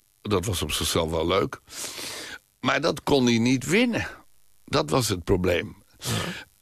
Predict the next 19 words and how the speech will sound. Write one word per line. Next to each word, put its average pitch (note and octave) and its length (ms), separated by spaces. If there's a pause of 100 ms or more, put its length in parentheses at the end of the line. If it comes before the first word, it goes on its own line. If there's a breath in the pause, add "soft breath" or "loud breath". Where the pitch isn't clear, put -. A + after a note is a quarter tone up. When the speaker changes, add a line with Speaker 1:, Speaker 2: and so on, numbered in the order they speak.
Speaker 1:
Want B2 520 (100)
wij A#2+ 380
waren G2+ 420
met G2+ 180
z'n - 120
velen. D#3+ 520 (720)
En, A2+ 300 (300)
en A2 420
hij, A2 440 (320)
ehm, F#2+ 220 (340 loud breath)
hij B2+ 400 (160)
probeerde B2+ 840 (560 loud breath)
om D3 440 (500)
die A#2 160
staf C#3 540
achter A#2 400
hem F#2 180
te - 120
krijgen. E2 680